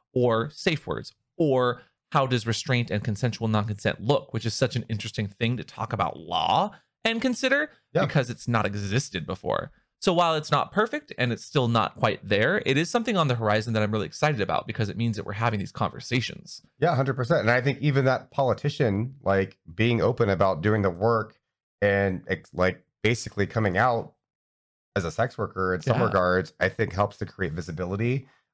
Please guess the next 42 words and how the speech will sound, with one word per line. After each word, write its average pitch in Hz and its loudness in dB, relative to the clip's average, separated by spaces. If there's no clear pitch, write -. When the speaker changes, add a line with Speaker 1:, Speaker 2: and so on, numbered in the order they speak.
Speaker 2:
helps, 98 0
it 98 -6
helps 104 0
to - -6
end 98 -2
stigma 104 0
that, 85 0
like, 82 -2
it 92 -2
isn't 101 -6
this 92 -2
just, - -8
like, 82 -6
lower 92 -2
echelon 95 -2
of 80 -14
people 104 -6
doing 104 2
sex - -4
work. 104 2
Speaker 1:
Absolutely. 90 2
Speaker 2:
Like, 131 -4
I, 120 2
I 151 0
would 220 2
be 165 0
surprised 123 -2
to 120 -2
find 117 2
out 107 4
exactly, 95 0
like, 85 -4
how 120 0
many 104 2
people 90 -2
have, 90 2
like, 82 -6
explicit - -6
photos 85 -2
that 87 -2
are 87 -2
shared 82 -4